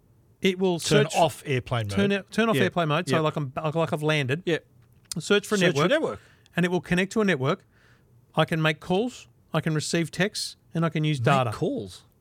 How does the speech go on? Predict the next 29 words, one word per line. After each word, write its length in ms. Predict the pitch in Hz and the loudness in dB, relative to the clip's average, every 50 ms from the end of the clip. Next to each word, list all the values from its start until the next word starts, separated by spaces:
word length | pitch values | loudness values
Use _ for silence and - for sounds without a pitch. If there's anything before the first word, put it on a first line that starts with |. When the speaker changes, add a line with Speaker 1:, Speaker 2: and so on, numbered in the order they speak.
| _ _ _ _ | _ _ _ _
Speaker 1:
Well, 220 | 165 170 165 160 - _ _ _ _ - - - - | 0 0 0 0 -4 _ _ _ _ -20 -20 -14 -4
please 240 | - 233 233 170 | -2 -2 -2 0
don't 140 | - - 147 | -2 -4 -4
make 140 | 131 123 117 | -4 -6 -8
calls. 340 | - 131 104 - - - - _ _ _ _ _ | -8 -10 -12 -12 -16 -20 -20 _ _ _ _ _
Okay? 220 | - 143 123 185 185 | -10 -6 -4 -4 -4
Speaker 2:
Yeah. 60 | 90 - _ | -6 -8 _
Speaker 1:
Please, 300 | - - 196 131 107 - - | -4 -4 -4 -4 -4 -8 -6
Speaker 2:
That, 80 | - | -4
Speaker 1:
please 160 | 170 175 160 - | -4 -4 -4 -4
don't. 140 | 123 107 | -6 -6
Speaker 2:
that's 180 | 151 202 - - | -6 -6 -6 -6
be 160 | - - 156 | -6 -6 -6
disturbing 500 | 123 120 107 - - 147 180 226 233 175 | -4 -4 -6 -4 -4 -4 -4 -2 -4 -4
on 120 | 131 117 107 | -4 -6 -6
a 40 | |
plane, 280 | - - 95 98 127 151 | -8 -8 -8 -6 -6 -6
wouldn't 180 | 170 180 143 185 | -6 -4 -2 -2
it? 20 | |
Speaker 1:
But, 160 | 185 170 - | -2 -2 -2
but 120 | - 190 185 | -2 0 0
legitimately 540 | 190 190 165 196 226 220 208 208 185 190 | 0 0 2 2 2 2 2 2 0 -2
you 120 | 180 175 160 | -2 -2 -2
can. 300 | - - 170 139 110 - | -2 -2 -4 -4 -2 -2
In 100 | - 294 | -2 0
an 120 | 320 311 285 | 2 2 4
emergency 500 | 247 240 247 285 269 269 233 - - 233 | 6 6 4 4 2 -2 -2 -2 -2 -2
you 140 | 220 220 | -2 -2
could, 240 | 202 - 302 240 139 | 0 0 -2 -2 -2